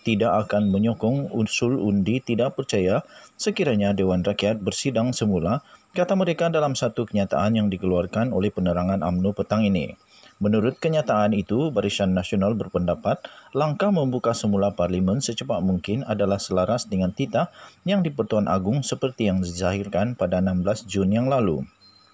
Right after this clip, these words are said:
Kenyataan itu juga menyebut B N bersetuju agar Dewan Rakyat bersidang mengikut peraturan mesyuarat sedia ada atau mengikut sebarang kesesuaian pindaan yang diperlukan.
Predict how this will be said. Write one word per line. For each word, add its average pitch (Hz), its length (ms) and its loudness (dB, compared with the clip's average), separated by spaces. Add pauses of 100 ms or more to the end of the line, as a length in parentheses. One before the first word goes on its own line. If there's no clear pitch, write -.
(320)
Kenyataan 92 480 0
itu 90 160 -2
juga 120 400 0 (320)
menyebut 123 560 0
B 95 320 0
N 135 160 0
bersetuju 113 720 -2
agar 98 480 0 (320)
Dewan 175 320 2
Rakyat 110 400 0
bersidang 101 480 0
mengikut 120 480 0
peraturan 117 480 2
mesyuarat 92 560 0
sedia 98 320 0
ada 92 320 0 (400)
atau 110 320 0
mengikut 135 480 0
sebarang 131 400 0
kesesuaian 98 640 0
pindaan 87 480 0
yang 113 160 2
diperlukan. 95 800 0